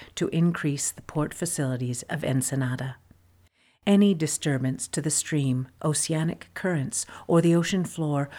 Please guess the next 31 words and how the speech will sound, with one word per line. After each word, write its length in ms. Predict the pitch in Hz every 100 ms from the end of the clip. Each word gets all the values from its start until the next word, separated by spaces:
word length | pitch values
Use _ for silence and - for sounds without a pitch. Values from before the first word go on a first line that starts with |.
| -
would 180 | 190 180
be 120 | 180
detrimental 840 | 175 165 170 - 180 156 147 156 160
to 140 | -
the 100 | 139
quality 600 | - - 151 147 147 147
of 120 | 139 -
the 100 | 147
waves, 560 | 139 127 123 123 - - - -
which 220 | 139 -
are 80 | 135
considered 640 | 143 135 - 151 147 147 - _ -
world-class. 1080 | 151 147 156 - - - 131 123 - - - _ _ _ _ _ _ _ _ - -
Jesus 480 | 196 202 202 196 -
Salazar, 720 | - - 165 143 131 120 123 - - - -
a 80 |
local 340 | 147 165 165 180
surfer 460 | - 160 156 156
and 240 | 156 143 143
professional 460 | 139 143 131 -
photographer 640 | - - 160 147 131 143 131 - -
who 100 | 202
studied 500 | - - 196 170 139
waves 420 | 139 135 135 135
as 140 | - -
part 220 | 160 143
of 80 | 147
his 160 | 135
master's 500 | 147 165 160 - 131
degree, 480 | - 135 127 120 127 - -
says 380 | - 180 170 170